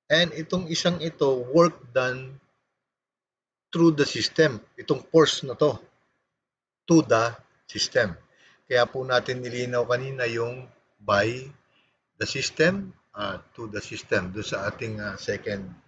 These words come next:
video. So, yan po yung ating, uh, general working, uh, formula. F of S, which is F of spring,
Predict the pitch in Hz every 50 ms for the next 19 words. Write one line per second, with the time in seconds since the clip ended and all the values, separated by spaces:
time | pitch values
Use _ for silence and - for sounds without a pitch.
0 | _ _ _ _ _ _ 104 98 87 - 113 110 101 - - _ _ _ _ _
1 | _ _ _ _ _ _ _ _ _ _ _ _ _ _ _ _ _ _ _ _
2 | _ _ _ _ _ _ _ _ _ _ _ _ - - - 120 117 113 110 113
3 | 113 131 139 143 143 - - 156 151 151 151 151 147 131 131 131 - - 151 139
4 | 139 135 127 127 123 123 123 123 120 120 120 120 120 123 123 - _ _ _ _
5 | _ _ _ _ _ _ _ - 127 135 131 131 127 127 131 127 127 120 120 127
6 | 127 123 123 - - 135 127 123 123 117 113 113 113 110 110 110 110 110 110 113
7 | - - _ _ _ _ _ _ _ _ _ _ _ _ _ _ _ - 123 120
8 | 123 127 147 165 170 127 135 147 147 - - _ _ _ _ _ _ _ _ _
9 | _ _ _ _ _ _ _ _ _ _ _ _ _ _ _ _ _ _ _ _
10 | _ _ _ - 135 143 156 160 - - 147 160 - - - 147 120 110 120 127
11 | - - - - - - - - 139 131 - - 147 120 - - - - _ -
12 | 135 143 147 - - - 147 143 - - - - - - 196 185 127 98 87